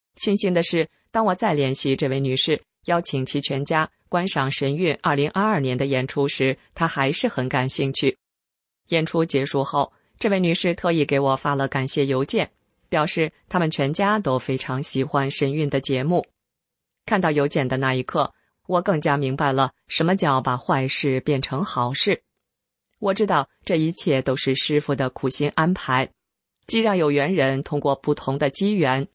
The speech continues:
进到剧院看演出，又帮我善解了历史上的渊源。第二部分，在协调中扩大容量，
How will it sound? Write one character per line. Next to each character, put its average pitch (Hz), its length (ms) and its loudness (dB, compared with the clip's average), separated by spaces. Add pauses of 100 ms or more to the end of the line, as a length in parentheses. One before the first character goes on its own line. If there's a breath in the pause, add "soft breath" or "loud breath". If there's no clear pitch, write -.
进 160 180 0
到 139 220 0
剧 135 200 -2
院 135 320 0
看 143 220 -4
演 127 200 0
出， 214 280 -2 (340)
又 175 120 0
帮 208 180 2
我 135 160 2
善 139 280 0
解 123 180 -2
了 127 240 0 (200)
历 143 180 0
史 127 200 -2
上 131 240 -4
的 127 100 -2
渊 165 280 0
源。 131 320 2 (1600)
第 170 100 0
二 151 140 2
部 143 200 0
分， 139 260 0 (560)
在 196 240 2
协 196 220 2
调 131 240 0
中 143 260 0
扩 - 180 -2
大 131 200 0
容 127 200 -2
量， 202 240 0